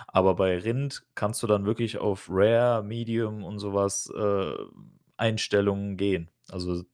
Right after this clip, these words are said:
die Lampe blinkt dann zum Beispiel rot und das heißt dann, dass es jetzt hier bei, keine Ahnung, Rare ist. Dann geht's so, ähm, in Richtung Gelb, dann ist es Medium und so weiter und so fort. Und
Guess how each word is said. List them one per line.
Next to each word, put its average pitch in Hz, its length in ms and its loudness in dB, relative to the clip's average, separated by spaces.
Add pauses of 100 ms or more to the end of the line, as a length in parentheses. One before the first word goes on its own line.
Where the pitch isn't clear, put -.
(260)
die 92 60 -4
Lampe 113 380 2
blinkt 120 340 -4
dann 110 440 -4 (140)
zum 92 140 -10
Beispiel 95 260 0
rot 139 600 4
und 107 80 -18
das 104 180 -6
heißt 110 240 -2
dann, 107 180 -2
dass 104 200 0
es 98 120 -4
jetzt 101 240 -2
hier 98 240 0
bei, 92 480 -2
keine 98 220 -2
Ahnung, 92 240 -2
Rare 101 340 6
ist. 110 340 -2 (360)
Dann 95 160 -6
geht's 92 260 0
so, 92 540 0
ähm, 87 1080 -8
in 87 300 -6
Richtung 95 340 -2
Gelb, 117 360 6
dann 87 160 -6
ist 90 80 -6
es - 120 -10
Medium 104 640 -2
und 98 140 -10
so 95 140 -12
weiter 95 300 -10
und 95 60 -12
so 92 80 -14
fort. 90 400 -6 (600)
Und 208 300 0